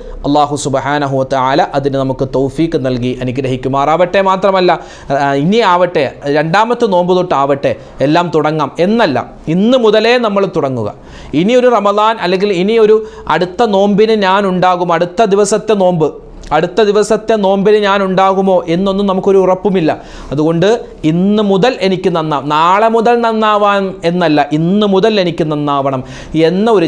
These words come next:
ചിന്തയായിരിക്കണം നമുക്കുണ്ടാവേണ്ടത്. അല്ലാഹു തആല നമ്മളെ എല്ലാവരെയും ഖൈറിൻ്റെ അഹ്ലുകാരിൽ ഉൾപ്പെടുത്തി അനുഗ്രഹിക്കുമാറാവട്ടെ. പരസ്പരം നമ്മൾ അങ്ങോട്ടും ഇങ്ങോട്ടും ദ്വാരക്കണം.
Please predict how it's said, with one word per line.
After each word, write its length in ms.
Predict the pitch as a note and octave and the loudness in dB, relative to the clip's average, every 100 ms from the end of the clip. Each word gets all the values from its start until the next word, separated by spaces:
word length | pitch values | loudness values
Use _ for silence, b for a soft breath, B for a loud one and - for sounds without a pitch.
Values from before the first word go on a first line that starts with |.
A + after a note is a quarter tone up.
| D#3+ | -2
ചിന്തയായിരിക്കണം 720 | C3+ D3+ D#3 C3+ C3+ B2+ C3 B2+ | -2 0 0 0 0 -2 -4 -2
നമുക്കുണ്ടാവേണ്ടത്. 800 | B2 B2 A#2+ A#2 A#2 A2+ G#2 G#2+ - | -4 -4 -2 -2 -2 -4 -6 -8 -4
അല്ലാഹു 260 | B2+ C#3+ C#3+ D3+ | -2 0 -2 0
തആല 300 | D3+ E3 F#3 B B - | 0 2 0 B B -6
നമ്മളെ 180 | D3 E3+ | 0 0
എല്ലാവരെയും 500 | E3 F#3+ G#3 F3+ D#3+ D3+ | 2 2 2 0 0 -2
ഖൈറിൻ്റെ 360 | D3+ D#3 E3 D#3 | 0 0 0 0
അഹ്ലുകാരിൽ 440 | D3+ D#3 D3 C#3+ C#3 | 0 2 2 0 0
ഉൾപ്പെടുത്തി 420 | C3+ C3+ C#3 B2+ C3 | -2 0 -2 -2 -4
അനുഗ്രഹിക്കുമാറാവട്ടെ. 920 | C3 C#3 C3 B2 B2+ B2 B2 C3+ D#3 D3 | -2 -2 -2 -2 -2 0 0 0 0 -2
പരസ്പരം 380 | E3 - F#3 G3 | -2 0 0 0
നമ്മൾ 140 | F#3 F#3+ | 0 0
അങ്ങോട്ടും 260 | F#3 F#3+ G3 | 0 0 0
ഇങ്ങോട്ടും 280 | G3 F#3+ F3 | 0 0 2
ദ്വാരക്കണം. 480 | E3+ E3 D3+ A#2+ | 2 0 -2 -6